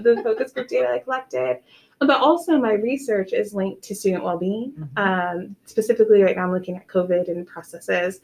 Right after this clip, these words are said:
Speaker 1: Um, and, and the, the quantitative or the survey data,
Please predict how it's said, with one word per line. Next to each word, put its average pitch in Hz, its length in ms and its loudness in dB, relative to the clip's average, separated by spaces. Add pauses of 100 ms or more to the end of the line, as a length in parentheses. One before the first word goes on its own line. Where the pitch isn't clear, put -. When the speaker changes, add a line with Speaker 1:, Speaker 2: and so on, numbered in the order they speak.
(500)
Speaker 1:
Um, 175 480 2 (460)
and, 196 120 2
and 190 260 2
the, 185 160 0 (600)
the 202 120 2
quantitative 196 720 2
or 185 60 0
the 180 100 0
survey 185 400 2
data, 180 460 0